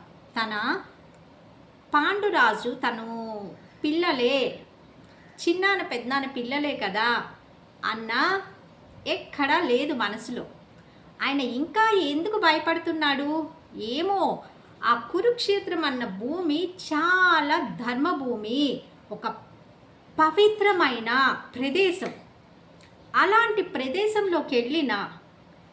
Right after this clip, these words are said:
నా కుమారులు న్యాయాన్యాయాల్ని ఎక్కడ విచక్షణ తెచ్చుకుంటారో, తన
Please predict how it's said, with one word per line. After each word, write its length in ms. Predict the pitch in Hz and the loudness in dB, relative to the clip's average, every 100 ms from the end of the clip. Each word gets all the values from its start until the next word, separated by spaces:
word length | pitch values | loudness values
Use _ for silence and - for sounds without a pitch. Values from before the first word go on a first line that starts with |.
| - - | -20 -14
నా 440 | 214 240 349 440 - | -2 4 4 4 0
కుమారులు 1000 | 285 277 359 349 262 220 247 320 277 - - - - - - - - - - | -2 2 4 4 0 0 0 0 0 -2 -8 -20 -20 -20 -20 -20 -20 -20 -10
న్యాయాన్యాయాల్ని 1400 | 214 262 349 427 440 392 339 320 294 285 269 262 247 240 | -2 2 2 2 0 2 2 2 4 4 2 0 -4 -4
ఎక్కడ 600 | 254 - 392 370 233 - - - - | -4 0 4 6 4 2 -10 -20 -18
విచక్షణ 640 | 196 254 330 392 - 415 339 | -8 -4 -2 -2 0 0 0
తెచ్చుకుంటారో, 1200 | 247 240 - 339 320 285 233 226 254 269 233 - - - - - - - - - - 330 | -2 -4 -4 -2 0 2 2 2 0 0 -2 -4 -16 -20 -20 -20 -20 -20 -20 -20 -2 2
తన 500 | 370 392 247 285 | 4 4 2 0